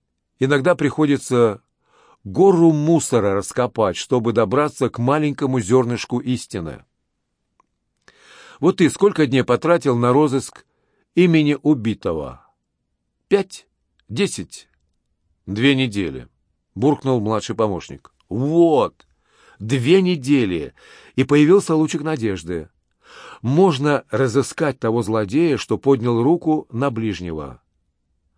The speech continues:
А у нас даже семи дней не прошло,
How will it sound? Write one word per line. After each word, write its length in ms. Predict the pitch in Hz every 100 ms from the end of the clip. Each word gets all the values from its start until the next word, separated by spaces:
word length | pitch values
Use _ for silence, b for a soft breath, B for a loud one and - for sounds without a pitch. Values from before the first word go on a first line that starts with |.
| b b b b b b b b
А 160 | 123 143
у 60 |
нас 240 | 170 202 143
даже 240 | 165 147
семи 320 | 123 165 190
дней 280 | 147 156 143
не 100 | 117
прошло, 720 | 110 113 104 - 98 85 78